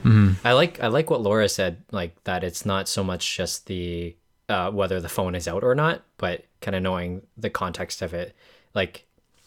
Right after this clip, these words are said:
Speaker 2: mentally, are they actually present here with me, or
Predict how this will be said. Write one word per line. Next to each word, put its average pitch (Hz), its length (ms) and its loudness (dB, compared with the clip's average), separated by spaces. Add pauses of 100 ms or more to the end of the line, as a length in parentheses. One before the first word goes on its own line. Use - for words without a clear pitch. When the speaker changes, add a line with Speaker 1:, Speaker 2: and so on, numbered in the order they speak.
(160)
Speaker 2:
mentally, 104 840 2 (140)
are 101 160 2
they 95 260 2
actually 90 400 0
present 92 460 -2
here 127 240 2
with 139 180 0
me, 180 240 0 (240)
or 95 540 0